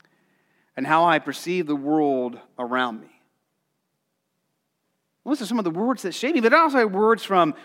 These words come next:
from my mother, words from scout leaders. I invol-, was involved with Boy Scouts, words from some of the teachers in my life that also positively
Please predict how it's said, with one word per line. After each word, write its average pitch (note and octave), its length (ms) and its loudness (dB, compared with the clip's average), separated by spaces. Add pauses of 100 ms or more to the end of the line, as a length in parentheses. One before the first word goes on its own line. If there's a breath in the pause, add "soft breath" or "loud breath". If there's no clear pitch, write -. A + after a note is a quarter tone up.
(100)
from E3+ 100 -6
my D#3 100 4
mother, F#3+ 380 4
words F#3+ 380 2
from D3 340 2
scout G#3 380 2
leaders. G3 220 0
I F3 100 2
invol-, F3+ 320 0
was D3+ 100 -6
involved D#3+ 240 0
with C#3 120 -6
Boy F#3 180 2
Scouts, G3 480 2 (400 loud breath)
words G#3+ 360 4
from E3 440 2 (520)
some G#3+ 160 -2
of F3+ 80 0
the - 80 -16
teachers A#3+ 360 -4
in A#3 80 -2
my G#3 100 4
life G#3 240 2
that A3 80 -12
also A3+ 320 0
positively G#3 880 0